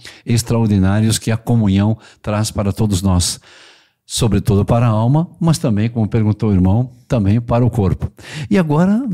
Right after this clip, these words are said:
uma coisa tão importante, tão extraordinária, que nós temos que, é, que é receber a comunhão, estar em união com Nosso Senhor, a comunhão,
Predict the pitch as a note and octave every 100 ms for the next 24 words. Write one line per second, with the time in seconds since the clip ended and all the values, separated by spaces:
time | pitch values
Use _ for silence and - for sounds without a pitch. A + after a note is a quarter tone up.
0 | C#3+ C3+ C3 D3+ B2 A#2+ C4+ G3+ - A2
1 | - C3 B2+ B2 F3 G#3+ - E3 B2 F2+
2 | F#2+ B2+ G2 F2+ A#2+ A2 G#2 - A#2 B2
3 | A#2+ C3 A2+ - - - - E3 - A#2
4 | A#2 G#2+ G2+ F#2+ - A2+ B2+ A2+ G#2 G2+
5 | B2 G#2+ A#2+ A#2+ - G#2+ G2 D3 A#2 C3+
6 | A2+ - B2 B2+ C#3 C#3+ C3+ C3+ D#3 -
7 | C#3 F3 A#2+ A#2+ - F#2+ F2+ C#3 - -
8 | G2 G#2 G2 A2 D3+